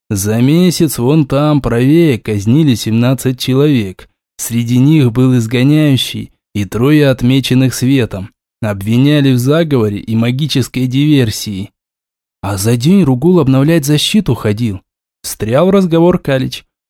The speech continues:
«Половину запасов из хранилища унёс. Нафига они ему там нужны были?» «Прелестно»,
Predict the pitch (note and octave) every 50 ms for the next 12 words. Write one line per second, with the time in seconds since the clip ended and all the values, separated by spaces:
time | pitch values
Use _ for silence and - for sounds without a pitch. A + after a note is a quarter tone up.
0 | _ _ - G#2 G#2+ A2+ C3 E3 G3 G#3 G3 D#3+ F#3+ F3+ - G3 G3 - - E3+
1 | - F#3+ D#3+ - D3+ D#3 F3 F#3+ G#3 A3 G3+ F#3 - - F3+ F3 E3 E3+ E3+ E3+
2 | D#3 - - - _ _ _ _ A2+ G#2+ G#2+ A#2 C3 C#3 C3 - F3+ F3+ F3+ A3
3 | A3 G#3+ G3+ E3+ C3 B2 A#2+ A#2+ B2 C3+ D3 D#3+ D#3+ F#3 F3+ D#3 C3 C3+ D3+ D#3
4 | D3 F#3 G3+ G#3 F3+ B2+ - A2+ G2+ - G#2+ - _ _ _ _ _ _ _ _
5 | _ _ _ - - G2 G#2+ B2+ E3 G3+ G3+ G3 F3 E3 E3 D#3+ D#3+ D#3 D#3 D3
6 | - - D3 D3 D3+ D#3 C3 -